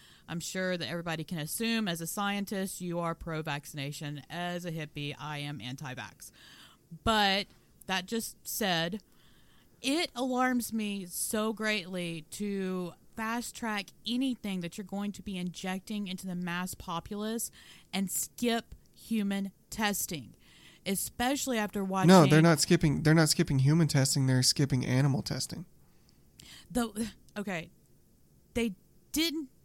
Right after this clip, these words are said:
Speaker 1: they just, they injected it into volunteers, Seth. Like,
Speaker 2: Yeah.
Speaker 1: that's, that's not a trial. That's not a human test.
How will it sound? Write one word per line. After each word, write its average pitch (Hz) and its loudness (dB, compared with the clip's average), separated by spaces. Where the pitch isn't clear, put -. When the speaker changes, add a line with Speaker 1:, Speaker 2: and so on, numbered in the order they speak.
Speaker 1:
they 269 2
just, - -6
they 247 -2
injected 254 -4
it 247 -8
into 208 -4
volunteers, 190 -6
Seth. 170 -8
Like, 190 -6
Speaker 2:
Yeah. 151 10
Speaker 1:
that's, 262 -2
that's 247 -6
not 240 2
a 220 0
trial. 202 -2
That's 202 -4
not 214 0
a 208 -4
human 202 -2
test. 190 -4